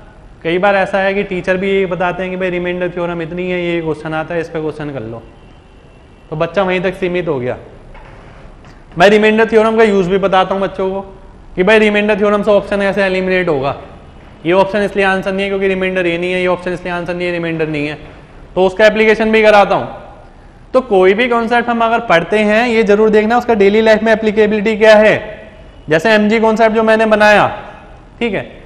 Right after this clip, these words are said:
तो एमजी कॉन्सेप्ट मैंने ये चीज़ भी देखी कि भाई एमजी कॉन्सेप्ट जो मैं बना रहा हूँ उसे मैं कहाँ कहाँ लगाऊंगा, किस किस तरीके से लगाऊंगा और इससे मेरा रास्ता ही आसान होगा, ठीक है।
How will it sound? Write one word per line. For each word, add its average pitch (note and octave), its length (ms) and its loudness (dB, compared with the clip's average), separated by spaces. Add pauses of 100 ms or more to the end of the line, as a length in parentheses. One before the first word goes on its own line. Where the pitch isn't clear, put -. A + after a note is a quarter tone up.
(100)
तो E3 60 -4
एमजी E3+ 260 -2
कॉन्सेप्ट G3+ 340 -2
मैंने G#3 240 -2
ये G3+ 120 0
चीज़ G#3 200 -6
भी G#3+ 100 -2
देखी F3 300 -2
कि A3 80 -6
भाई A3 140 -4
एमजी G3+ 240 -4
कॉन्सेप्ट G3 340 -4
जो G3 100 -2
मैं G3+ 140 -2
बना E3 280 2
रहा F#3 100 -2
हूँ G3+ 140 -2
उसे G#3 140 -6
मैं G#3 120 -2
कहाँ F3 240 -2
कहाँ G3 120 2
लगाऊंगा, F#3 500 0 (380)
किस E3+ 120 -4
किस - 180 -2
तरीके G3 300 2
से G#3+ 100 -2
लगाऊंगा F#3 460 0 (480)
और E3+ 120 4
इससे G3+ 220 0
मेरा G#3 260 6
रास्ता A3 300 4
ही A3 160 4
आसान G#3+ 360 4
होगा, A3 300 4 (840)
ठीक A3+ 140 -2
है। E3+ 120 -2